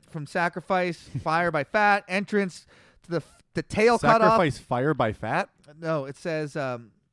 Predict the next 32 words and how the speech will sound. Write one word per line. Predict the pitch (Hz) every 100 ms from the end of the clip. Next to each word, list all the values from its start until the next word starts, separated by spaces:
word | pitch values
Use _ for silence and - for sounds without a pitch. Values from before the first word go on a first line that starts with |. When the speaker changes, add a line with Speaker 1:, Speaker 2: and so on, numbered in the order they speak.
| _ -
Speaker 2:
What | 220
does | 208
that | 208
mean? | 226
Speaker 1:
"Sacrifice | 214 208 208 -
made | 175 190
to | 180
the | 202
Lord | 190 180
by | 175
fire. | 170 156 143 127 -
It's | 175 -
fat." | - 175 143 180 _ _ _ _ 135
Speaker 2:
Oh, | 139 117 -
it's | 127 -
fat. | - 95 82 - _ _ -
So | 160 160
it's | 123
Speaker 1:
Um, |
Speaker 2:
a |
separate | 117 147 131 127
sentence? | - 117 147 147 - _ _ _ _
Speaker 1:
y-, | 185 -
no, | 175 165 147 _ 196
like, | 160 156
<clears throat> | 190 139 _ _ _ _ _ _ _ _
co-, | 170 160
what | 135 170
do |
you | 175
call | - 151
that? | 143 117